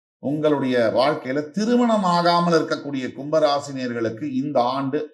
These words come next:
நல்ல முறையில் நல்ல வாழ்க்கை துணை அமைந்து திருமணம் நடக்கக்கூடிய வாய்ப்புகளும் உண்டு. அப்ப பரிகாரங்கள் என்ன அப்படிங்கிறதையும் நம்ம பார்ப்போம். இந்த காணொளி கும்பராசி நேயர்களுக்கு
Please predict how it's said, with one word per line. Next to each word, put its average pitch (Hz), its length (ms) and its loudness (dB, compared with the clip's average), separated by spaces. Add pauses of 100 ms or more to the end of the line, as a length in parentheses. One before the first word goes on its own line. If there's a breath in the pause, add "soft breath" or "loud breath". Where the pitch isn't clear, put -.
(500)
நல்ல 220 340 2
முறையில் 175 460 2
நல்ல 175 320 -2
வாழ்க்கை 170 460 2
துணை 147 280 -4
அமைந்து 139 280 -4 (100)
திருமணம் 147 360 -4
நடக்கக்கூடிய 113 500 -4
வாய்ப்புகளும் 107 560 -6
உண்டு. 78 160 -18 (800)
அப்ப - 300 0
பரிகாரங்கள் 185 680 4
என்ன 147 200 -6
அப்படிங்கிறதையும் 120 500 -6
நம்ம 95 120 -8 (100)
பார்ப்போம். - 200 -16 (760)
இந்த 175 180 4 (120)
காணொளி 190 420 6 (280)
கும்பராசி 190 560 6
நேயர்களுக்கு 143 480 -2